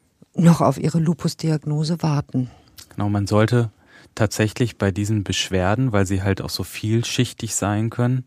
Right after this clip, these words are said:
Speaker 2: und
Speaker 1: Mhm.
Speaker 2: vielseitig sein können, immer auch an die Diagnose eines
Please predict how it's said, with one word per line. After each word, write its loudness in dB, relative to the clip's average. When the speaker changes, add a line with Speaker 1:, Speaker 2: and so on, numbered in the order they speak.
Speaker 2:
und -6
Speaker 1:
Mhm. -2
Speaker 2:
vielseitig 2
sein 0
können, -2
immer 2
auch -2
an -6
die -4
Diagnose -2
eines -4